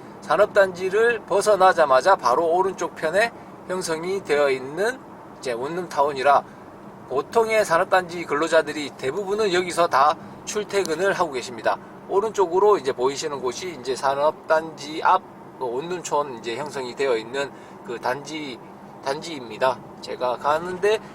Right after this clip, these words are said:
차량으로는 이, 삼 분이면 충분히 갈 수 있기 때문에 지리적으로도 괜찮은 타운이라고 보여지네요. 원룸타운을 이렇게 들어서게 되면,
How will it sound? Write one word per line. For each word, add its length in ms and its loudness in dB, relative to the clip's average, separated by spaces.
차량으로는 840 2
이, 80 -6
삼 240 2
분이면 400 -2
충분히 560 -6
갈 140 2
수 120 -10
있기 200 -12
때문에 480 -2
지리적으로도 760 4
괜찮은 840 -2
타운이라고 680 2
보여지네요. 520 -4
원룸타운을 960 -2
이렇게 260 -8
들어서게 580 -2
되면, 420 2